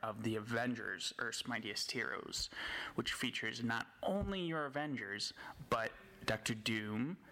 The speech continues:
the Fantastic Four, and some other surprises that I will not spoil for you. But anyway, check it out, watch it. It's gonna be great. I've seen y'all. It's awesome.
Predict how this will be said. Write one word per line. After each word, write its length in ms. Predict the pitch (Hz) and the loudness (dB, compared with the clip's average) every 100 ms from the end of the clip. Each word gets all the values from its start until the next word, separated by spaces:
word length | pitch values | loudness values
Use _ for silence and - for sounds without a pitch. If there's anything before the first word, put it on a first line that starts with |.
| - - | -12 0
the 120 | 127 | 2
Fantastic 600 | 117 127 113 113 - 117 | 2 0 0 0 0 -2
Four, 580 | - 123 110 107 104 143 - - - - - | 0 2 2 2 0 0 -4 -20 -20 -10 0
and 320 | 123 127 131 | 4 4 2
some 280 | - 151 151 - | 0 -2 -2 -2
other 260 | 127 214 | 0 0
surprises 840 | 160 - - 92 95 90 - - - | -2 -2 0 0 0 -2 -2 0 0
that 180 | 113 113 | 0 0
I 100 | 113 | 0
will 200 | 117 117 | 0 0
not 240 | 120 117 | 0 0
spoil 640 | - - - 117 143 175 - | -2 -2 0 2 2 2 -4
for 180 | - - | -6 -4
you. 320 | - - - - - - - - - | -2 -2 -4 -8 -6 -4 -4 -4 -2
But 200 | 131 139 - | 0 0 2
anyway, 580 | 160 180 123 110 107 127 - - | 2 4 2 2 -2 -6 -8 -4
check 340 | - - 151 - | 0 2 2 2
it 80 | 123 | 4
out, 280 | 117 123 - | 4 2 0
watch 420 | 127 123 117 117 | 2 2 2 0
it. 160 | 127 131 - | -2 -2 -4
It's 120 | - | 0
gonna 200 | 123 127 | 2 2
be 60 | |
great. 380 | 123 120 110 113 - | 0 0 0 -2 -4
I've 140 | 120 | -2
seen 300 | - - 127 | 0 2 0
y'all. 480 | 123 107 104 110 117 - | 0 0 2 0 0 -2
It's 160 | 127 - - | -2 0 2
awesome. 600 | 120 117 - 123 139 | 2 2 0 0 0